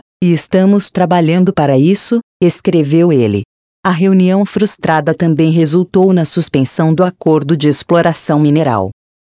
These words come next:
Trump desejava que o documento mencionasse um investimento de quinhentos bilhões de dólares,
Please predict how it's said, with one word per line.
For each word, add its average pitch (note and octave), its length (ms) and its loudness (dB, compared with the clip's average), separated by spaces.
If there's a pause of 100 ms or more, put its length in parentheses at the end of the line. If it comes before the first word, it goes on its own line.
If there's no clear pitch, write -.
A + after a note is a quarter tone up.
Trump E3+ 240 -2
desejava D#3 760 0
que - 120 -6
o E3+ 40 0
documento E3 600 0
mencionasse F3 840 -2
um E3+ 100 2
investimento D#3+ 720 0
de D#3+ 140 -4
quinhentos D#3+ 580 0
bilhões D#3+ 500 0
de E3+ 140 -2
dólares, D#3 600 -2